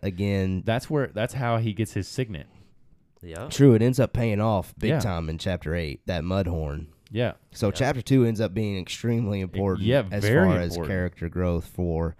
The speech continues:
Speaker 2: Din Djarin
Speaker 1: 'Cause
Speaker 2: slash
Speaker 1: it,
Speaker 2: the Mandalorian.
Speaker 1: just in case you've forgotten, you know, the Wook-, uh, not the Wookiees, uh, the Jawas
Speaker 2: Yeah.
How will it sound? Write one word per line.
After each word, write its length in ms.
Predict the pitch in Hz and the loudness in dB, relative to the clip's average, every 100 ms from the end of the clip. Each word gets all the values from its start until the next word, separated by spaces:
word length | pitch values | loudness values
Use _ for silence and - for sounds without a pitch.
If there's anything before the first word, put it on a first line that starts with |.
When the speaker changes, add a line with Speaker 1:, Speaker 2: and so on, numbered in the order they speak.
| - - | -18 -6
Speaker 2:
Din 200 | 90 85 | -4 -2
Djarin 440 | 82 80 80 73 76 | -2 -2 -2 -4 -6
Speaker 1:
'Cause 80 | - | -4
Speaker 2:
slash 340 | - 110 110 | 0 0 -2
Speaker 1:
it, 60 | - | -6
Speaker 2:
the 60 | 80 | -6
Mandalorian. 680 | 80 71 76 71 73 71 - | -6 -6 -6 -6 -8 -10 -4
Speaker 1:
just 160 | 135 135 | -2 -2
in 40 | |
case 240 | 143 123 - | -2 -2 -2
you've 80 | 95 | -4
forgotten, 640 | 95 107 107 87 87 87 - | -2 0 -2 -2 -8 -10 -6
you 140 | 101 | -4
know, 260 | 95 92 85 76 _ _ 98 | -2 -2 -4 -12 _ _ -4
the 100 | 104 | 0
Wook-, 320 | 104 120 - | 2 0 -2
uh, 320 | 92 90 87 82 - | -2 0 -2 -4 -12
not 200 | 92 92 | -10 -6
the 80 | 80 | -4
Wookiees, 480 | 76 76 76 - - - | -4 -6 -10 -12 -20 -12
uh, 360 | 82 78 76 76 | -8 -6 -6 -8
the 200 | 78 78 | -6 -4
Jawas 680 | 92 113 131 104 95 - _ | 0 2 4 4 2 -2 _
Speaker 2:
Yeah. 200 | - 67 | -8 -8